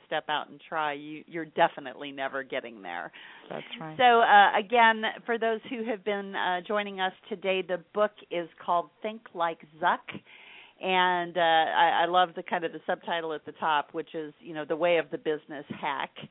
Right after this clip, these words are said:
Speaker 1: And, uh, there's a, a great picture of Mark Zuckerberg on the front. And this is The Five Business Secrets of Facebook's Improbably Brilliant C E O. And again, as, as Yekaterina has told us, there, there are also many other stories,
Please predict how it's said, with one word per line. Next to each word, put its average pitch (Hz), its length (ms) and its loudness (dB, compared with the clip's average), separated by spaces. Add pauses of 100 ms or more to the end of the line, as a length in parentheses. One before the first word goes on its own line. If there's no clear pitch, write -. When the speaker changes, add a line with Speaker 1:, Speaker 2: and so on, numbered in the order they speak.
(500)
Speaker 1:
And, 160 560 -2
uh, 156 200 -2
there's 147 180 -8
a, 147 300 -4
a 147 40 -4
great 143 280 -6
picture 147 580 -10
of 147 240 -4
Mark 139 260 -6
Zuckerberg 147 640 -6 (100)
on 139 200 -6
the 135 40 -14 (120)
front. 151 280 0 (140)
And 151 140 -10
this 151 100 -10 (140)
is 175 280 -6
The 160 120 -8 (100)
Five 220 280 0 (120)
Business 170 380 -10 (120)
Secrets 170 420 -8 (140)
of 147 120 -8 (120)
Facebook's 170 540 -8 (100)
Improbably 151 880 -8
Brilliant 143 420 -10 (120)
C 165 60 -10
E 147 260 -8
O. 143 180 2
And 151 120 -6
again, 147 280 -6
as, 147 140 -8 (440)
as 175 120 -4
Yekaterina 160 680 -4
has 156 140 -12 (120)
told 151 220 -4
us, 151 80 -8 (100)
there, 165 220 -2
there 160 220 0
are - 40 0
also 165 320 2
many 170 520 -6
other 147 260 -2 (140)
stories, 143 440 -8